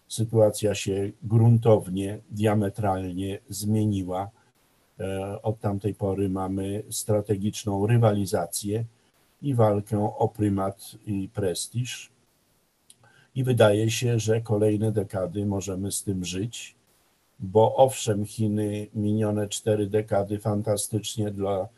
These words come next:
swoich celów wykorzystały, ale tych, y, prawdziwych celów jeszcze nie osiągnęły, jeszcze nie dopięły tego, co chciałyby mieć, a Zachód już się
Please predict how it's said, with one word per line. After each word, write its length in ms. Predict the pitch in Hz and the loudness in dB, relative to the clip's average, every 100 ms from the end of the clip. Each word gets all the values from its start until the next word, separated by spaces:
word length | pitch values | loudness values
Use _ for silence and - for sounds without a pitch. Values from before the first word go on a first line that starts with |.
| _ _ | _ _
swoich 480 | - - 110 104 98 | -10 0 2 2 -2
celów 460 | - 107 101 95 | 2 2 2 -4
wykorzystały, 920 | 98 113 113 107 110 - 147 135 110 117 - _ _ _ _ _ | -4 -2 0 0 0 4 4 6 2 -2 -10 _ _ _ _ _
ale 560 | 110 107 107 104 104 113 | 0 2 4 2 0 -4
tych, 340 | - 110 - | 0 0 0
y, 520 | 113 110 101 98 98 - | -8 -4 -2 -2 -4 -4
prawdziwych 600 | 107 107 104 135 120 110 | 2 2 2 0 2 0
celów 420 | - 107 98 101 104 | 0 0 0 -4 -6
jeszcze 540 | 92 - - 98 107 - _ _ _ | -8 -8 -8 -6 -6 -12 _ _ _
nie 160 | 160 135 | 0 2
osiągnęły, 800 | 104 110 98 92 90 85 95 117 - _ _ _ _ | 2 0 -2 -4 -6 -6 -6 -8 -12 _ _ _ _
jeszcze 400 | 110 107 - 113 | -2 -2 0 2
nie 120 | 113 | 4
dopięły 520 | 117 110 110 110 101 95 | 6 4 4 2 4 2
tego, 500 | 117 107 95 104 - _ _ - | 4 4 4 2 0 _ _ -4
co 160 | 110 | -4
chciałyby 500 | 101 - 101 107 110 | 0 0 2 2 4
mieć, 520 | 123 135 113 - - _ _ _ _ _ _ | 6 6 4 -2 -10 _ _ _ _ _ _
a 320 | - 120 120 - | 6 8 6 4
Zachód 520 | 110 110 95 113 110 | 2 4 4 0 -2
już 220 | 107 101 | -2 -2
się 340 | - 110 98 | -4 -2 -2